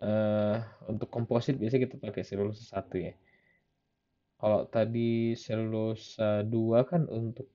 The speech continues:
yang tekstil, lalu nggak apa-apa ya, tidak terlalu tinggi. Dan itu juga diestimasi dari bentuk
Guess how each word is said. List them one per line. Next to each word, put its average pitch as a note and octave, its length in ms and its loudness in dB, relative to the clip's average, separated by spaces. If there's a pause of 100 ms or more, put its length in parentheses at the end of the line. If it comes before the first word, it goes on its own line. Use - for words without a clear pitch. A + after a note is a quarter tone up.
yang G#2+ 400 -6
tekstil, - 640 -2
lalu G2 240 0
nggak F#2+ 160 -8
apa-apa G2+ 320 -6
ya, G2 140 -4 (360)
tidak G2 300 -6
terlalu G#2 180 -12
tinggi. G2 360 -10 (1400)
Dan A2+ 240 2
itu C#3 320 2
juga C3 480 8
diestimasi A2+ 880 2
dari A2+ 320 0
bentuk A2 420 -4